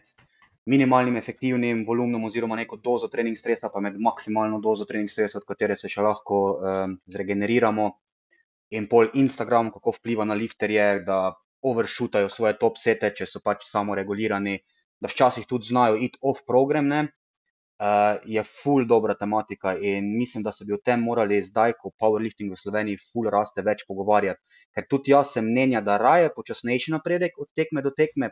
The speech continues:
pa brez težav, kot pa ekstremno hiter napredek z večjimi setbacki, katere pol moraš popravljati, pa se konstantno znaš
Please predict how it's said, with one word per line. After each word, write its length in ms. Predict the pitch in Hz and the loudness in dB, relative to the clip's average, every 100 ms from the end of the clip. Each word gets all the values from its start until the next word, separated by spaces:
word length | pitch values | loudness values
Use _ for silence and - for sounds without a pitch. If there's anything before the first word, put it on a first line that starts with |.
| - | -6
pa 100 | - | -8
brez 240 | 104 123 123 | 2 2 2
težav, 400 | 113 95 117 175 - _ _ _ | -2 2 4 4 0 _ _ _
kot 160 | 127 | -4
pa 140 | - 117 | -2 -4
ekstremno 400 | - 147 160 165 | -2 2 4 2
hiter 320 | 135 139 143 | -2 -2 0
napredek 480 | 135 - 139 131 107 104 | 0 2 4 4 0 -8
z 140 | 107 | -4
večjimi 340 | 120 120 107 107 | -4 -4 -8 -4
setbacki, 540 | - 117 120 117 117 | -2 0 -2 -2 -6
katere 240 | 101 117 104 | -4 -2 0
pol 160 | 113 | -2
moraš 240 | 110 107 - | -2 -4 -6
popravljati, 500 | - 120 123 120 110 | -4 2 4 4 -2
pa 100 | - | -8
se 80 | - | -16
konstantno 460 | 101 - 113 101 98 | -12 -4 -4 -4 -6
znaš 380 | 107 104 - | -4 -6 -8